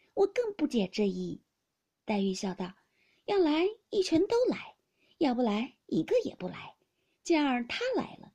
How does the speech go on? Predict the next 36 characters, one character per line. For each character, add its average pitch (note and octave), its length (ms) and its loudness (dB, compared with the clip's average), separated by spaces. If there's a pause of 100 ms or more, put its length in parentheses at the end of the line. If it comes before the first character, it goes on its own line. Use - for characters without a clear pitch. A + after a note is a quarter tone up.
(300)
明 F4 220 8
儿 F#4+ 240 6
我 A#3+ 220 6
再 F#4+ 200 0
来， G3+ 320 -2 (460)
如 A#3+ 180 4
此 G3 360 4
渐 G4 280 4
错 D4 200 0
开 G#3 180 -2
了 F#3 120 0
来 F#3 200 -2
着， G#3 200 -6 (360)
岂 - 120 2
不 G#4+ 100 2
天 - 140 -2 (140)
天 G4+ 200 6
有 D4 120 6
人 A#3 160 2
来 G#3+ 180 2
了？ A3 240 -2 (500)
也 G#3 220 4
不 A3 120 -2
至 C#4+ 180 0
于 C4+ 100 2
太 F#4 220 0
冷 F3+ 240 0
落， G#3 300 2 (340)
也 G3 180 2
不 A3 120 2
至 D4 180 0
于 B3+ 140 2
太 A4+ 240 -2
热 F4 260 2
闹 - 240 -4
了。 - 160 -20